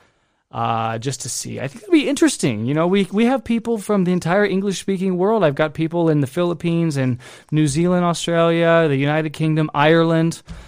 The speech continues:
uh, who are watching the show and asking questions. So I do wanna see those questions and comments, and I do promise at the end, per usual, in these major live streams, I will get to it. But tonight we have to start with the timeline, as I promised you.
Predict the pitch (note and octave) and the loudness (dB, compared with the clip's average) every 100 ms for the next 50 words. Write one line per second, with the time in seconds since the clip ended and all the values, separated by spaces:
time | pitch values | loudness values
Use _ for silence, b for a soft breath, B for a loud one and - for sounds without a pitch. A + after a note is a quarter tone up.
0 | B B D3 C#3+ C#3 C3+ D3 C#3 C#3+ D#3 | B B -2 2 2 2 0 0 -2 -2
1 | D#3+ D3 - D3 C#3+ C#3 C#3+ - C#3 C3+ | -4 -4 -4 -4 -2 -2 -6 -6 -6 -4
2 | C3+ - C#3 C3+ - - _ _ _ _ | -4 -4 -6 -6 -10 -16 _ _ _ _
3 | _ _ _ _ _ - D#3+ E3 E3 D#3 | _ _ _ _ _ -2 0 2 2 2
4 | - D#3+ D3 C#3 D3+ C3 - C3+ B2+ - | 0 -2 -2 -2 -4 -4 -2 -2 -4 -8
5 | - D#3 D#3 D3+ - C#3 C3 C3 B2+ C#3 | -2 0 0 -2 0 2 2 0 -2 -4
6 | C3 C#3 C3 C#3+ C3+ C#3 C3 C3 - - | -2 -2 -2 -4 -4 -4 -6 -6 -10 -16
7 | b b - C#3+ D3+ D#3+ C3+ C3+ C3+ B2 | b b -4 -4 0 0 2 2 0 -2
8 | C#3+ C3+ C3 C3+ C3+ B2 A#2+ A#2 B B | -2 -2 -2 -4 -4 -4 -4 -6 B B
9 | B C#3 C#3 C#3 B2 B2+ C3+ B2+ C3+ C3 | B -2 0 0 -2 0 0 0 -2 0
10 | B2 B2+ B2+ A#2+ A#2+ A#2+ A#2+ B2 B2+ - | -2 -4 -8 -6 -6 -6 -6 -6 -8 -8
11 | A#2+ B2 C3 C3+ - C3+ C#3+ D#3+ D3 B2 | -8 -6 -8 -8 -6 -2 -2 -2 -6 -6
12 | C#3+ C#3+ - D3 - C3+ - C3 B2+ C3+ | -6 -6 -10 -10 -4 -4 -4 -8 -10 -10
13 | - C#3 D3 D3 C#3 B2+ A#2 A2+ - C#3 | -8 -6 -4 -4 -2 -4 -4 -8 -8 -6
14 | D3+ D3+ - C#3+ C#3+ | -6 -8 -6 -2 -2